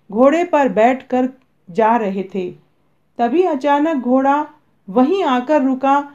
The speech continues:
जहां राजकुमार की अधमरी लाश को रखा गया था।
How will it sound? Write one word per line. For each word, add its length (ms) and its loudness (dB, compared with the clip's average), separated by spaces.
जहां 360 0
राजकुमार 760 0
की 300 -4
अधमरी 560 0
लाश 360 0
को 180 -2
रखा 320 -2
गया 280 -4
था। 240 -8